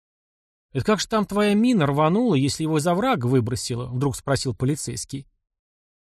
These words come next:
«Неужто тебя, дурака, не учили язык за зубами держать?» — раздраженно подумал Мишка, но, сдержавшись, ответил. «Он не во враге был.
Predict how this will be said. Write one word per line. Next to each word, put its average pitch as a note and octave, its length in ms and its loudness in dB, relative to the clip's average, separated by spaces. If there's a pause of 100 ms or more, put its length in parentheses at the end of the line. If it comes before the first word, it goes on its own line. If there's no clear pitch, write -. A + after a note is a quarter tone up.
(240)
«Неужто G3 380 0
тебя, G3 220 0
дурака, G#3 360 0
не G3+ 120 2
учили G3+ 340 0
язык F#3+ 380 0
за C3+ 100 2
зубами B2 400 4
держать?» — A#2+ 480 -2
раздраженно C3 560 2
подумал B2+ 380 2
Мишка, F3 320 0
но, C#3 80 2
сдержавшись, B2 640 0
ответил. B2 580 -6 (840)
«Он D#3+ 140 0
не G#3 120 4
во A3+ 120 6
враге G#3 320 2
был. A#2 220 -6